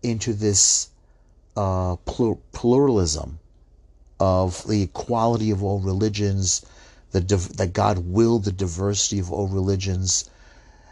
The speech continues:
um, it's as though the church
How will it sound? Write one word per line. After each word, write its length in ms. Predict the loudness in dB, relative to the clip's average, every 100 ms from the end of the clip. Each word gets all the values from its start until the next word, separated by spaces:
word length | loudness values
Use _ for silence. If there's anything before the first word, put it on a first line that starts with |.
| -20 -20 -20 -20 -20 -20 -20 -20 -20 -20 -4 4
um, 540 | 4 6 2 0 -2 -8 -20 -20 -20 _ _
it's 220 | 2 4
as 180 | 2 2
though 160 | 4 4
the 120 | 2
church 800 | 0 0 0 0 -2 -4 -8 -8